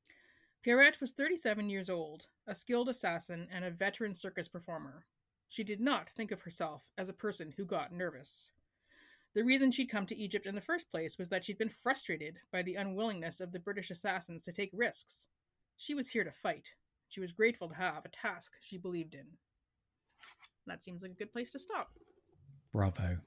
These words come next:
Speaker 2: Thank you so much. That was lovely. Love that. Uh, the, full of visual imagery right from the start. You said you don't,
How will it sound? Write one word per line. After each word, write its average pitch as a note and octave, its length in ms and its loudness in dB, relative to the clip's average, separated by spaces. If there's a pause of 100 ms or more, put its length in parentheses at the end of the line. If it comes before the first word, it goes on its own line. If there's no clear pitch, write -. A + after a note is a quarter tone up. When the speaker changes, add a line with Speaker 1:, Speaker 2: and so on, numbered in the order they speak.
(100)
Speaker 2:
Thank G#2 220 6
you G#2 60 6
so F#2+ 200 4
much. F2+ 240 2
That G2+ 140 2
was F#2+ 100 2
lovely. F2+ 400 2 (240)
Love G#2+ 300 6
that. - 340 2
Uh, G2+ 220 6
the, A2+ 180 0 (520)
full F#3 260 6
of D#3 80 8
visual G#2+ 320 8
imagery F#2+ 480 6 (100)
right B2 280 8
from A#2+ 160 8
the A#2+ 100 8
start. B2+ 340 6
You G#2 60 8
said A#2 220 6
you A#2+ 80 4
don't, C3 260 6